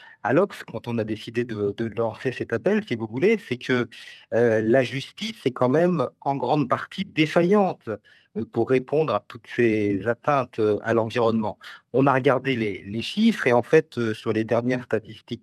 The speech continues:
connues, qui sont les années deux mille quinze deux mille dix-neuf, on s'aperçoit, euh, qu'il y a en fait moitié moins de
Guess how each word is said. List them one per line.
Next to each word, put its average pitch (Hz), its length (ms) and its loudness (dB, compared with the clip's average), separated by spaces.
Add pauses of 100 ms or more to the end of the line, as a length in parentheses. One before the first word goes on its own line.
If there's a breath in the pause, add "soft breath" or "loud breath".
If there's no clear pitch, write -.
connues, 185 380 4
qui - 180 -16
sont 120 300 0
les 101 180 2
années 117 220 4
deux 120 100 -2
mille 113 180 -2
quinze 127 280 2
deux 107 80 -2
mille 101 260 -6
dix-neuf, 160 380 0
on 113 100 2
s'aperçoit, 127 560 2 (580 loud breath)
euh, 117 200 2
qu'il 113 340 -4
y 143 80 4
a 170 180 4
en 104 120 0
fait - 260 -2
moitié 180 560 2
moins 175 420 0
de 110 380 -4